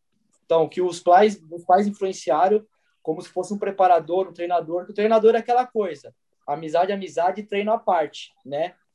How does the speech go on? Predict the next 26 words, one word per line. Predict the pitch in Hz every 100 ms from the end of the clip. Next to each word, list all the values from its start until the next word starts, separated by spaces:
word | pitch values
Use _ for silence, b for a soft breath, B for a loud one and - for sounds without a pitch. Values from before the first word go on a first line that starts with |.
| -
É | 143
o | 147
que |
eu, | 170 165
igual | 160 175
lá | 180
no, | 175 170
no | 165
Corinthians, | 170 160 160 -
por | 175
exemplo, | 156 170 214
é | 262
assim, | 254 220 208
cara. | 196 120 - _ -
Eu | 156
tô | 156
ali | 175 185
com | -
o | 165
Elton | 165 165
Meloni, | 165 160 160 170
que |
eu | 156
tenho | 151
mais | 147 147
intimidade, | 156 - 160 147 147 175 180 160 147 139